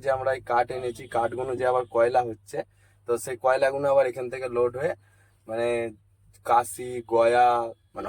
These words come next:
অনেক অনেক সাইডে, বিহার, ইউপি সাইড দিকে ওই বস্তায় যে প্যাকিং হচ্ছে তোমাদের দেখালাম, তো সেই গাড়িতে আবার লোড করে, এই গাড়িতে লোড করে আবার সেই মালগুলো আবার ওই সাইডে যাচ্ছে, ঠিক আছে? তো দেখা যাক আমাদের এখন কোথাকার কি ভাড়া হয়, অপেক্ষা করি। আর খাওয়া দাওয়ার এখানে কোনো ব্যবস্থা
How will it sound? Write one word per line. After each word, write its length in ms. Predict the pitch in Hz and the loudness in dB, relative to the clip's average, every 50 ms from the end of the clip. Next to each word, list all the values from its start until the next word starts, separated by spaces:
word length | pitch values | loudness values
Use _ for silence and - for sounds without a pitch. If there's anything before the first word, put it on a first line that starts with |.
| - 180 | 0 0
অনেক 160 | 175 170 160 165 160 | 0 0 0 0 0
অনেক 140 | 156 151 - - | 0 -2 -2 0
সাইডে, 300 | 143 131 135 131 127 131 123 113 | 0 0 0 0 -4 -8 -4 -2
বিহার, 340 | 120 123 120 120 120 120 117 117 | 0 2 2 4 4 2 2 0
ইউপি 300 | 113 110 110 - - 120 117 113 - - | -2 -4 -6 -8 -6 -6 -6 -6 -4 -2
সাইড 200 | 123 113 117 117 117 | -2 0 0 -2 -6
দিকে 200 | 117 117 - 160 - - - - - - - - | -10 -4 -4 -4 -4 -4 -10 -20 -20 -20 -14 -12
ওই 80 | 107 107 104 | -10 -2 0
বস্তায় 340 | 113 110 110 - - 123 120 117 | 0 0 0 0 0 0 2 2
যে 60 | 120 117 - - | 0 0 0 -2
প্যাকিং 260 | 117 113 - 131 127 120 | -4 -4 -4 -6 -6 -4
হচ্ছে 180 | 123 117 - - 123 120 | -4 -4 -6 -8 -6 -2
তোমাদের 240 | 113 117 117 120 117 - | 0 0 0 0 0 0
দেখালাম, 340 | 113 110 - 127 147 165 185 - _ _ _ _ _ _ - | 0 2 2 2 2 2 0 -2 _ _ _ _ _ _ -6
তো 40 | 120 113 - | -6 -6 -2
সেই 160 | 120 120 120 117 113 | 0 0 0 2 2
গাড়িতে 300 | 113 113 113 117 - 131 131 123 | 2 2 0 -2 -2 0 2 4
আবার 140 | 117 120 117 113 110 | 4 2 2 0 -2
লোড 140 | 113 - - - | -4 -4 -6 -6
করে, 140 | - 127 131 131 | -4 -2 0 0
এই 40 | 123 117 | 2 2
গাড়িতে 220 | 113 113 113 - 123 113 | 2 2 0 -2 -6 -6
লোড 120 | 113 113 - - | -6 -6 -8 -8
করে 120 | - 147 160 147 | -2 0 2 2
আবার 140 | 123 117 113 - | 2 2 0 -2
সেই 120 | - 117 110 110 | -4 -6 -6 -4
মালগুলো 320 | 107 107 107 110 113 117 113 113 | -6 -6 -6 -6 -4 -2 0 2
আবার 140 | 127 160 170 - _ _ _ _ | 2 0 0 -4 _ _ _ _
ওই 80 | - 110 104 | -12 -10 -6
সাইডে 280 | - 107 104 98 - 104 101 | -6 -6 -6 -6 -10 -14 -16
যাচ্ছে, 240 | 101 104 101 _ - 101 95 | -16 -18 -18 _ -18 -12 -8
ঠিক 120 | 123 139 139 | -4 -4 -2
আছে? 140 | 131 120 - - _ _ _ - _ - _ _ _ _ _ _ _ _ | -4 -4 -8 -18 _ _ _ -20 _ -20 _ _ _ _ _ _ _ _
তো 60 | - 113 110 | -6 0 2
দেখা 180 | 117 127 143 151 165 | 4 4 4 4 4
যাক 120 | 170 165 151 143 | 4 2 2 2
আমাদের 200 | 143 143 143 143 143 | 2 2 4 4 4
এখন 120 | 143 147 139 123 131 | 4 4 0 -4 -2
কোথাকার 340 | 127 131 135 135 139 135 131 - | 0 2 4 4 4 2 2 -2
কি 60 | - 123 113 | -8 -8 -2
ভাড়া 200 | 117 120 127 131 131 123 | 2 4 6 6 4 4
হয়, 160 | 135 147 165 160 143 123 110 | 2 0 0 -4 -8 -12 -12
অপেক্ষা 280 | 104 - 123 120 - 127 123 - | -6 -6 -4 -4 -4 -6 -6 -6
করি। 160 | 139 143 160 165 147 | -6 -2 2 2 2
আর 60 | 143 - - | 2 0 2
খাওয়া 200 | - 139 147 165 165 | 4 6 6 6 4
দাওয়ার 180 | 170 170 175 175 170 | 2 2 2 2 0
এখানে 200 | 165 170 170 170 160 156 | 0 0 0 0 0 2
কোনো 120 | 165 160 143 131 | 2 2 4 4
ব্যবস্থা 340 | 131 131 127 123 - - | 4 2 0 -2 -6 -8